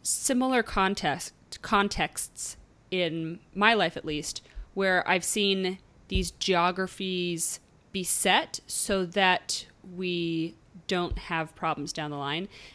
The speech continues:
And one of those reminds me of high school boundaries, where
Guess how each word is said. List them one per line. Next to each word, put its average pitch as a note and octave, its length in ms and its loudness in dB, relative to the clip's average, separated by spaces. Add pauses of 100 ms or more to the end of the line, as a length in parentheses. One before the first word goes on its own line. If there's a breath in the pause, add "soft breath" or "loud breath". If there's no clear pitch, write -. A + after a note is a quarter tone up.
(120)
And F#3 140 -2
one G3+ 140 0
of G#3+ 120 0
those F3+ 420 2 (140)
reminds E3+ 440 0
me E3 120 -2
of D#3+ 100 -4 (220)
high A#3 160 0
school F3+ 240 -4
boundaries, G2 540 -8 (400 loud breath)
where F3+ 320 2